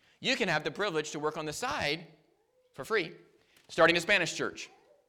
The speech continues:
And you know what? I signed up and said, "Here, this is me because I want this," and I wanted to, to pastor a church, <laughs> okay? And so I took it with the commitment to be a teacher, which I did not like.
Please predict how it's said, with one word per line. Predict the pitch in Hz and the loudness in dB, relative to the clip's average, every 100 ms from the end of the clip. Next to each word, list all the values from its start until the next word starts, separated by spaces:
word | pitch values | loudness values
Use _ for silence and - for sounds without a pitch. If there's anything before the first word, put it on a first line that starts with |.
| - | -6
And | 170 | 0
you | |
know | 214 | 4
what? | 214 208 | 6 6
I | 165 | 2
signed | 160 190 190 180 | 2 2 2 2
up | 175 | 0
and | 165 | 2
said, | 160 | 2
"Here, | 151 165 127 | 2 0 0
this | 131 131 | -2 -8
is | 123 | -8
me | 139 160 | -6 -4
because | 120 139 127 | -4 -4 -2
I | 113 | -2
want | 120 131 | -2 -6
this," | 120 90 - - _ | -6 -10 -12 -18 _
and | 120 120 | -6 -2
I | 110 | -2
wanted | 110 127 120 | -2 -2 -4
to, | 117 110 - _ _ | -8 -14 -16 _ _
to | 123 104 | -6 -6
pastor | 107 117 117 - 104 104 - | -2 -2 -2 -6 -8 -10 -18
a | |
church, | - 156 - - - - | -8 -8 -8 -14 -20 -12
<laughs> | |
okay? | - - - - - - - - | -8 -8 -10 -18 -20 -20 -20 -8
And | 165 | -6
so | 160 175 | 0 2
I | 165 | 2
took | 165 240 240 | 4 0 2
it | 180 - | 0 0
with | 156 | -2
the | 147 | -2
commitment | 147 156 190 170 147 | 0 2 4 4 0
to | 147 | -4
be | 135 131 | -4 -4
a | |
teacher, | 127 180 175 135 | -2 -4 -4 -6
which | 120 123 | -6 -6
I | 123 | -6
did | 117 | -6
not | 127 123 - | -4 -6 0
like. | 165 123 | 0 0